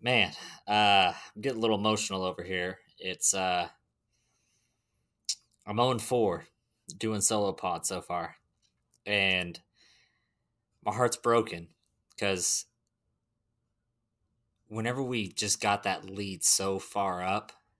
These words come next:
I thought, "Finally, I'm gonna be able to talk about a W." And even whenever it got, like, a little close, right? And they even took the lead, I was like,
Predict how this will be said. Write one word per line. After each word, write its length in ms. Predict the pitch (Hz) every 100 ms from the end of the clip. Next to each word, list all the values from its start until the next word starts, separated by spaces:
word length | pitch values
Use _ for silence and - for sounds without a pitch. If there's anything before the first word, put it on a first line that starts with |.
| _ _ _ _ _ _ _ _ _ _
I 120 | 104
thought, 440 | 107 113 107 - - _ _ _ _ _ _ _ _
"Finally, 920 | - - 131 135 104 90 87 85 _ _ _ _ _ _ _ -
I'm 100 | 135
gonna 140 | 160 131
be 140 | 123
able 160 | 107 95
to 100 | 90
talk 360 | - 107 113
about 280 | 101 98 95
a 80 | 90
W." 600 | - 98 92 85 92 - - -
And 100 | -
even 320 | 160 202 202
whenever 340 | 175 160 139
it 60 | 117
got, 240 | 131 123
like, 160 | 110 104
a 80 | 101
little 360 | 107 113 98
close, 600 | - - 104 90 78 -
right? 460 | - 95 101 107 - - - - _ _ _ _ _ _ _ _ _ -
And 160 | 113 110
they 140 | 113
even 200 | 117 107
took 220 | - 127
the 140 | - 92
lead, 400 | 104 101 90 85
I 120 | 107
was 220 | 104 101
like, 280 | 95 95